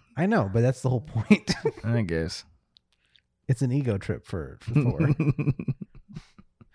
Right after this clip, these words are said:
Speaker 2: That's the whole joke at the
Speaker 1: I
Speaker 2: end.
Speaker 1: know.
Speaker 2: He's f-, fighting with, uh, uh, Star-Lord for
Speaker 1: Yeah.
Speaker 2: control of the ship.
Speaker 1: It's like, "Bro, I'm a fucking Celestial."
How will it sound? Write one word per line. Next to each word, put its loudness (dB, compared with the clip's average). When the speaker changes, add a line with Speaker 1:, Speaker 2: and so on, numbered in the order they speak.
Speaker 2:
That's 0
the 4
whole 4
joke 2
at -10
the -8
Speaker 1:
I 6
Speaker 2:
end. 6
Speaker 1:
know. 4
Speaker 2:
He's 0
f-, -2
fighting 0
with, -2
uh, -2
uh, -4
Star-Lord -4
for -8
Speaker 1:
Yeah. -16
Speaker 2:
control 2
of -6
the -6
ship. -4
Speaker 1:
It's -2
like, -4
"Bro, -2
I'm -2
a -6
fucking -6
Celestial." -10